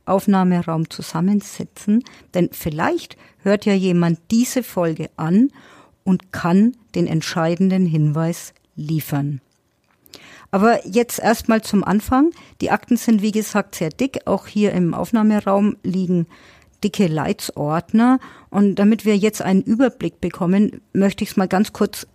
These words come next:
zusammenfassen. Zu vielen Details kommen wir ja noch. Als die Leiche von Claudia Obermeier gefunden wurde, hat die Polizei mehrere Männer ins Visier genommen.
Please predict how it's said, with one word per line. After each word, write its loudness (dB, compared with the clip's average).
zusammenfassen. 0
Zu -10
vielen 2
Details -2
kommen 0
wir -2
ja -4
noch. -6
Als 0
die 2
Leiche 0
von 0
Claudia -2
Obermeier 2
gefunden -2
wurde, 0
hat -4
die 0
Polizei -2
mehrere 2
Männer 2
ins -2
Visier -4
genommen. 0